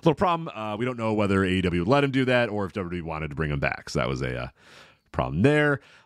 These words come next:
Uh, Dave Meltzer said that, uh, Fox did want Punk back proper when they signed him up for that W W E backstage thing, uh, but that Vince McMahon nixed that idea. So he just stayed on, on W W E backstage for the short amount of time that he was on there. Uh, Punk also wanted to appear at the Royal Rumble. He wanted to, uh,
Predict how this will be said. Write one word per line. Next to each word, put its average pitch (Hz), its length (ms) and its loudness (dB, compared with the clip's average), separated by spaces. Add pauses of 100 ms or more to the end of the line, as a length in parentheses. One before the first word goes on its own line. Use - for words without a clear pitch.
(100)
Uh, 107 120 0
Dave 123 200 2
Meltzer 143 500 0
said 135 400 -2
that, 113 220 0
uh, 101 80 4
Fox 123 400 -2
did 131 260 2
want 117 300 -2
Punk 117 340 -4
back 107 500 0
proper 120 440 0
when 104 100 0
they 92 80 -4
signed 107 260 0
him 101 80 -2
up 98 120 -6
for 101 80 -8
that 87 100 -4
W 95 160 -2
W 92 140 0
E - 20 -2
backstage 127 540 0
thing, 139 320 0 (420)
uh, 95 160 0
but 92 120 -2
that 95 100 -4
Vince 101 200 -4
McMahon 90 360 -2
nixed - 320 0
that 107 180 -2
idea. 82 400 -6
So - 160 -4
he 82 80 4
just 76 180 0
stayed 80 200 2
on, 69 200 -4 (140)
on 69 120 -4
W 69 100 -2
W 65 140 -2
E - 20 -8
backstage 53 440 -6
for - 120 -8
the 57 200 -8 (280)
short 65 180 0
amount 58 160 -6
of - 60 -10
time 65 160 -4
that 67 80 -4
he 67 40 -2
was 67 120 -2
on 104 160 -2
there. 175 320 2 (580)
Uh, 98 220 2
Punk 127 260 0
also 120 260 0
wanted 113 280 0
to 120 100 -2
appear 110 220 -2
at 101 80 -4
the 104 80 -4
Royal 98 240 2
Rumble. 143 400 0
He 110 120 -6
wanted 92 440 -6
to, 87 260 0
uh, 76 240 2